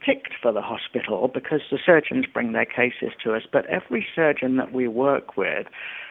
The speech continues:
not only is highly skilled, but they are very personable, um, and work very well with the surgical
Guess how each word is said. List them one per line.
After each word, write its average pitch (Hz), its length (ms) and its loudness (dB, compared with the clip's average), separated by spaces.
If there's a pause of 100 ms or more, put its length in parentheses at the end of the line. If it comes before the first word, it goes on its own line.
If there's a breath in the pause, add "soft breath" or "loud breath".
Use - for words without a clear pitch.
(120)
not 165 200 4
only 185 320 4
is 135 180 2 (100)
highly 135 440 4 (200)
skilled, 120 600 2
but - 200 4
they 139 540 2
are 135 420 0 (640 loud breath)
very 160 500 6 (240)
personable, 104 800 -4 (560 loud breath)
um, 117 440 0
and 123 280 0
work 127 360 6 (180)
very 127 340 2
well 113 540 0
with 127 220 2 (120)
the 120 100 -2 (120)
surgical 117 420 0